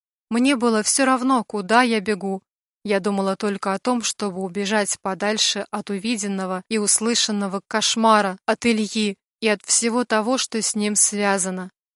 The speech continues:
Мне захотелось подбежать к первому попавшемуся дому,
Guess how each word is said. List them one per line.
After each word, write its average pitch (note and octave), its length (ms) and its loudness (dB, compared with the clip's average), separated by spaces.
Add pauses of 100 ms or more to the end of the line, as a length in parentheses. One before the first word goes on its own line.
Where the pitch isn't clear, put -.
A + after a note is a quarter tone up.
(380)
Мне G#3 240 0
захотелось G#3 720 0
подбежать G3+ 640 0
к - 140 -12 (100)
первому G3+ 480 2
попавшемуся G3+ 920 0
дому, G3 400 0